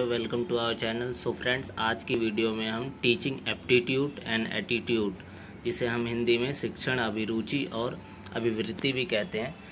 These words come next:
इस topic की class number one है। ठीक है, इसमें हम जो है एमसीक्यू question answer करेंगे।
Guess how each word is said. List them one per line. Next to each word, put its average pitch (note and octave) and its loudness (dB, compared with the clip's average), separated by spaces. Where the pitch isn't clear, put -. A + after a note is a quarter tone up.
इस - -2
topic A#2+ 2
की C3+ -4
class A#2 2
number A#2 2
one G#2 4
है। F#2+ -2
ठीक D3+ 0
है, G2+ 0
इसमें C3 -4
हम C3 0
जो A#2+ 2
है C3 2
एमसीक्यू C3 -2
question A2+ -2
answer A2 0
करेंगे। G2 2